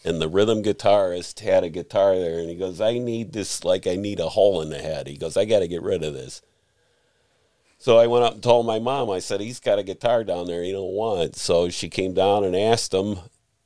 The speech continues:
and he goes, "Well, give me twenty-five bucks." And he said, "No, give me twenty-four bucks and that little steel guitar." I had a little steel guitar from Sears that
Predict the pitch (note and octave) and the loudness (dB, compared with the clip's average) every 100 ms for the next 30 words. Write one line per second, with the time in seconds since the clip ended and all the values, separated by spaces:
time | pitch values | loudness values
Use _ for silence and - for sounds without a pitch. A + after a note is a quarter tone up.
0 | _ F#2 F2 F#2 F#2 G2+ G2+ F#2+ A#2+ A2+ | _ -8 -6 -2 -2 0 0 -2 -4 -4
1 | - A#2 A2 - G#2+ G2+ G#2+ G#2 E2 - | -2 -2 -2 2 4 4 4 4 4 -4
2 | - - _ _ _ _ _ _ _ _ | -10 -12 _ _ _ _ _ _ _ _
3 | _ - A2+ A#2+ A2 B2 A2 C#3 G2 G#2+ | _ 0 0 0 -4 -4 -2 2 0 0
4 | D3+ C#3 - C#3+ C#3 - C3 G#2 C3 - | -6 -6 -4 -4 -2 0 0 4 2 2
5 | A#2+ A#2 A2 A#2+ A#2 - - C3 A#2 F#2+ | -8 -6 -6 -4 -4 -4 -4 -2 0 0
6 | D#2+ - D#2+ D#2+ F2 F#2 G#2+ F2+ E2+ - | -4 -2 0 2 2 2 2 2 0 -4
7 | A2+ F2 - _ _ _ _ - - B2+ | 0 0 -2 _ _ _ _ -12 -6 2
8 | B2 G2 F#2+ - A2 G2+ G2 E2+ - - | 4 4 2 4 4 4 -2 -6 -4 0
9 | A2+ F#2 D#2 C#2+ - D#2 D2+ | 2 2 0 -4 -8 -8 -8